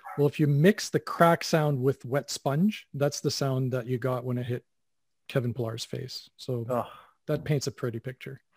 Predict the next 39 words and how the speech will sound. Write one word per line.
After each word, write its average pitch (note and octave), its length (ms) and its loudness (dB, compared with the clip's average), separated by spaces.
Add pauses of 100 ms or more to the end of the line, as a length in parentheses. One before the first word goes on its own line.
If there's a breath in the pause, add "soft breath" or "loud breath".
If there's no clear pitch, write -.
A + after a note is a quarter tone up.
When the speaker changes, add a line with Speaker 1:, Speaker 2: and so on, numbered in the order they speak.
(180)
Speaker 2:
It, C#3 120 0
Speaker 1:
It C#3+ 80 6
was B2 120 0
Speaker 2:
and C3 300 -6
then C#3 120 0
he, C3+ 240 -6
and B2+ 180 2
he, B2+ 100 4
as A#2 120 -2
he A#2+ 80 -4
gets C3 220 2
up C#3 180 4
off B2+ 180 6
the B2 60 -4
ground, A#2 300 4
there's A2 160 -6
just - 340 -4
blood, A2 500 0 (300)
just A#2+ 540 0 (380)
like D3 180 6
a A#2 40 4
Speaker 1:
Pouring. A2+ 160 -2
Speaker 2:
river G2 400 -8 (140)
out, B2 160 4
Speaker 1:
Yeah. B2 100 2
Speaker 2:
out A#2+ 120 4
of A2+ 80 0
his G2+ 140 -10
nose. G2+ 400 -6 (240)
And, B2 180 -12 (580 soft breath)
but F#3+ 380 6 (340 loud breath)
<laughs> - 340 -20
'cause E3 140 6
he, F3 80 6 (140)
because A3 340 10
he's F#3 160 6
Kevin F3+ 340 2
Pillar, C3+ 800 6
Speaker 1:
Yeah. D3+ 260 8